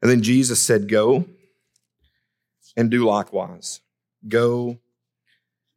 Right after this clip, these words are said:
and do likewise. There's some passages that just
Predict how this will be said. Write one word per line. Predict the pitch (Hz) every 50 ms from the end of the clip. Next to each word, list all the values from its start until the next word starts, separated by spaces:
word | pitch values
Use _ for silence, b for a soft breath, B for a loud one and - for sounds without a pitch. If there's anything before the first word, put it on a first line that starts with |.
| _ _ _ _ _ _
and | 107 104 98
do | 107 104 101
likewise. | 98 98 95 92 _ - 90 92 90 87 - - - - - _ _ _ _ _ _ _ _ _ _ _ _ _ _ _ _ _ _ _ _ _ _ _ _ _ _
There's | - 143 -
some | - 120
passages | - - - 156 147 143 127 - 123 104 104 104 101 95 90
that | - 113 95
just | 101 98 110 107 - - - -